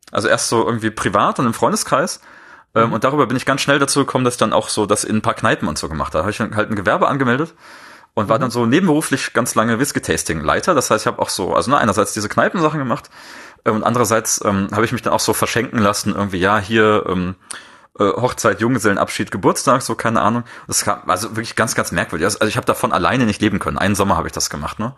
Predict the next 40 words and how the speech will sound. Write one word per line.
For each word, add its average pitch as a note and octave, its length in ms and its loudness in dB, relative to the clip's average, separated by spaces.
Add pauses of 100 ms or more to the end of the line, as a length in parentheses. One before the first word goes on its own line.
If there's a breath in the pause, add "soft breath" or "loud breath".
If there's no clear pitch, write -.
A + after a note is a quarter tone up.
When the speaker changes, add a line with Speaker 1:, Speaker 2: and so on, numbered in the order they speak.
(340 loud breath)
Speaker 1:
wo F#2 120 0
ich G#2+ 180 -2
wirklich G#2 200 0
nur A2 180 4
diesen E2+ 220 -2
Job - 220 -4
hatte. C#3+ 240 -2 (680 loud breath)
Ähm, F#2+ 460 2
aber A2+ 80 2
es G#2 120 0
war A2+ 160 2
auch A2+ 120 -4
wirklich A2+ 240 -2
me-, G#2 160 2
seltsame A2+ 340 -2
Sachen. A2+ 220 -2
Dann F2 60 0
kommt, - 280 -2
tritt B2+ 140 2
irgendeine A2+ 240 0
Firma D#3 420 2
an D3+ 100 -2
dich C#3+ 200 -2
ran C3+ 200 2
und G#2 180 -4
will, A#2+ 120 2
dass A#2 160 -2
du G2 140 -4
halt G2 180 -2 (220 loud breath)
ein G2+ 80 -2
Whisky-Tasting - 560 0
auf - 140 0
dem G#2 60 -2
Schiff - 320 0
machst E3 320 0
oder D#3+ 160 -2
so, D#3+ 220 -2
auf - 120 0
dem A2+ 100 -2
Rhein. D3+ 320 0